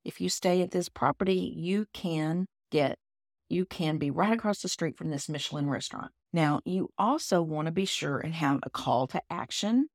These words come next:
within every newsletter to book your property, but you need to give them a reason to feel a sense of urgency or a reason to check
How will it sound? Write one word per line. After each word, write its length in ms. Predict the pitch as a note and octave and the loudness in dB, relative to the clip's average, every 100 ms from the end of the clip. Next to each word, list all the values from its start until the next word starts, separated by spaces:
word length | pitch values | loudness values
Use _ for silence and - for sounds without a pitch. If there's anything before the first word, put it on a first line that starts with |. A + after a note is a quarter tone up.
| _ - | _ -2
within 400 | D3+ - D3 C3+ | 0 4 4 4
every 340 | B2 C3+ E3 E3+ | 2 4 4 4
newsletter 640 | D#3 E3 F#3+ F3+ F3+ F3+ | 2 2 2 4 4 2
to 260 | - - | -2 -4
book 360 | E3 D3+ C#3+ - | 0 2 2 0
your 180 | - C#3+ | -2 -2
property, 600 | C3+ F3 F3+ C3+ B2 G2+ - _ _ _ | 0 0 0 0 -2 -4 -8 _ _ _
but 100 | F3+ | 0
you 120 | F#3+ | 2
need 260 | F#3+ G3 A#3+ | 4 4 4
to 80 | C4 | 4
give 260 | - F#3+ | 4 2
them 220 | F3 F3 D#3+ | 4 2 2
a 100 | D3+ | 0
reason 640 | D3+ E3 F#3 G3 G#3+ G#3+ | -4 -2 0 -2 -2 -2
to 120 | G3+ E3 | 0 -4
feel 360 | - E3 D#3 | 0 0 2
a 60 | D#3 | 0
sense 300 | - D3 C#3+ | -2 -2 -2
of 140 | C3 - | -4 -2
urgency 680 | D#3 D#3+ E3+ - E3+ E3+ F3 | -2 -2 -4 -4 -2 -2 -2
or 220 | C#3+ D3 | 0 0
a 80 | C#3+ | -2
reason 500 | D#3 D#3 D#3+ E3 E3 | -4 -4 -2 -2 -2
to 180 | - D#3+ | -4 -6
check 540 | - - C3+ - - | -4 -2 0 -2 -6